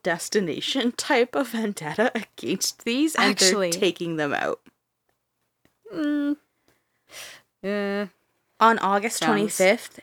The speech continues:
Speaker 1: eighteen ninety-nine, the propeller boat Thames was set on fire and eventually sunk only feet from Waterworks Dam. I don't know if this is one of those intentional type burning things where they just hope to burn it and it just goes away,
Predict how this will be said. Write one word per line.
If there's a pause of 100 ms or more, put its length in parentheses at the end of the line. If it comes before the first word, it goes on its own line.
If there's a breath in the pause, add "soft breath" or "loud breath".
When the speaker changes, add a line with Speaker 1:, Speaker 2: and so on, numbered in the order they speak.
(160)
Speaker 1:
eighteen
ninety-nine,
the
propeller
boat
Thames (120)
was
set
on
fire
and
eventually
sunk
only
feet
from
Waterworks
Dam. (1160 soft breath)
I
don't
know
if
this
is
one
of
those
intentional
type
burning
things (320)
where
they
just
hope
to
burn
it
and
it
just (200)
goes
away,